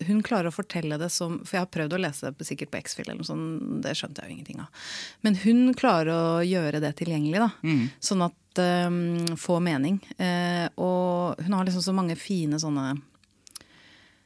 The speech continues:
Speaker 1: ja, og så ha, gjorde jeg nettopp et intervju med henne, eh, hvor vi bare måtte snakke liksom bare om, om den nye boka. Er mor død?
Speaker 2: Mhm.
Speaker 1: Som er veldig bra.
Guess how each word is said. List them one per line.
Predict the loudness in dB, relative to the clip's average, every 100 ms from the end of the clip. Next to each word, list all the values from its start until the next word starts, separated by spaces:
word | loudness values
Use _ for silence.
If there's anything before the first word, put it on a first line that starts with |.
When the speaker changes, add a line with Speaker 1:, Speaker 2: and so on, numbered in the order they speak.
| _ _ -6
Speaker 1:
ja, | -4 -6 -12 -6
og |
så | 0 2 2 2 2 0 0
ha, | 0 0
gjorde | 0 0
jeg | 0 -2
nettopp | -4 -6 -4
et | -4
intervju | -4 -4
med | -2 -2
henne, | -2 -2 -6 -8 -8
eh, | -6
hvor | -6 -6 -6
vi | -6
bare | -4 -4 -4 -4 -8 -10
måtte | -8 -6
snakke | -6 -6 -6
liksom | -6 -6
bare | -4 -4
om, | -4 -6 -12 -20 -12
om | -6 -4 -4
den | -4
nye | -4 -4
boka. | -4 -6 -8 -10 _ _ -20 -20 _ -8
Er | -4 0
mor | 0 0
død? | -2 -2 -2 -2 -10 _ -4
Speaker 2:
Mhm. | -2 -2 -6 -6
Speaker 1:
Som | -4 -2
er | -2
veldig | -2
bra. | -2